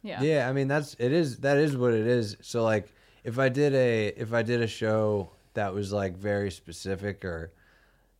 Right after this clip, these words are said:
Speaker 2: like, like, I did a, I did a U F O festival,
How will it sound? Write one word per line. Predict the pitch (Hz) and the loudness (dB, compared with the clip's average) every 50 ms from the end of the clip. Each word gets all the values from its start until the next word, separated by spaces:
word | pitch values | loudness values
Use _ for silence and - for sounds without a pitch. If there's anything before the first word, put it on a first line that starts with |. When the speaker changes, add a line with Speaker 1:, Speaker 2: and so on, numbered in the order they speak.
| _ _ _ _ - | _ _ _ _ -6
Speaker 2:
like, | - 101 95 92 87 - - - _ _ _ _ _ _ _ _ _ _ _ _ _ _ _ _ _ _ _ _ _ - | -2 0 0 0 -2 -4 -10 -20 _ _ _ _ _ _ _ _ _ _ _ _ _ _ _ _ _ _ _ _ _ -2
like, | - 107 107 | 0 0 2
I | 110 | 2
did | 104 104 117 113 | 2 2 2 4
a, | 110 110 104 98 | 4 4 2 2
I | 98 | 0
did | 101 95 110 104 | -2 -2 0 0
a | 104 101 | 0 0
U | 98 98 101 104 104 | 0 0 0 0 0
F | 101 92 - | -2 -2 -2
O | 98 95 98 98 | -4 -2 -2 -2
festival, | - - 110 107 104 - - 113 110 117 117 113 113 113 117 - | -4 -4 -4 -4 -4 -4 -8 -8 -4 -2 -2 -2 -4 -6 -12 -16